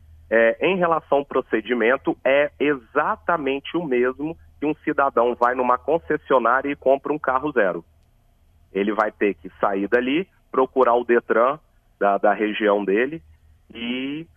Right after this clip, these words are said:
fazer a, a parte documental, licenciamento do veículo, depois gera uma placa pra ele poder rodar, é, legalmente. E aí a pergunta que vem, por que é vendido,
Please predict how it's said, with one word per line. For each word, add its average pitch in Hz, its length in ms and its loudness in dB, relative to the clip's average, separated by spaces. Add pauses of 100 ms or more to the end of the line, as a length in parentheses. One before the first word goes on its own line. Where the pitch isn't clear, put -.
(120)
fazer 123 680 2
a, 113 560 2
a 101 100 -2
parte 113 400 -2
documental, 120 840 0
licenciamento 107 1120 -2 (340)
do 120 140 -4
veículo, 143 680 -4 (360)
depois 117 360 0
gera 107 220 2
uma 131 180 0
placa 143 520 0
pra 143 200 -2
ele 143 120 -4
poder 120 500 0 (420)
rodar, 120 560 2 (320)
é, 107 160 4
legalmente. 120 880 0 (720)
E 127 100 2
aí 151 200 0
a 170 60 0
pergunta 156 640 -2
que - 180 -6
vem, 95 380 -4 (100)
por 196 240 -4
que 180 340 -2 (120)
é 156 100 2
vendido, 139 800 -4